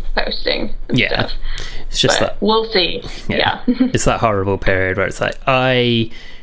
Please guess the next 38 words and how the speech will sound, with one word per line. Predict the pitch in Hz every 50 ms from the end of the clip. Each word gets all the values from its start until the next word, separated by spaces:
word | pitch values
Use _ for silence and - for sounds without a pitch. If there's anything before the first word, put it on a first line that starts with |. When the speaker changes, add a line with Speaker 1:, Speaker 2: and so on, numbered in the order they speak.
| - - - - - - - - - - - -
Speaker 2:
wanna | 113 127 147 143 135
use | 123 110 107 101 -
this | 104 95 - -
one, | 98 90
but | 90 95 80
also | 85 92 - - 98
I | 92
don't | 92 98 95 -
want | 87 82 -
people | - - - - 90
to | - 98
miss | 98 98 92 - - -
it | - -
that | 85 78
haven't | 92 101 92 - 90 85
joined, | - - 95 90 90 90 87
so | - - 98 95
I'm | 92 95
now | 95 92 92 92
posting | - - 107 95 92 - - - - 90 90 90
on, | 90 87 87
like, | 87 87 85 - - - -
six | - - - - - - - - -
different | - 104 - - - 87 82
social | - - 90 87 - - 90
media | 85 90 90 87 - - -
pages. | - - 82 - - - - - - - - - - - -
<laughs> | 127 - - - - - - - - - - - 247 254 -
Speaker 1:
Yes, | 226 208 196 185 196 190 - - - -
exactly. | - 196 190 190 180 185 185 - - - - - 190 180 180 175
It's, | - - 170 - - - - - - - - - - - - - - - - - - - - - - - - -
it's | 480 523 508 -
a | 302
pain | - - 269 226 214 208 202 208 196
having | 190 196 202 202 208 202 196 190 185 190 190 185 190 190 196
a | 196 185 185
job | 180 185 180 175 180 180 175 180 175 - 170
that | 180 180 175 175 175 180 - - -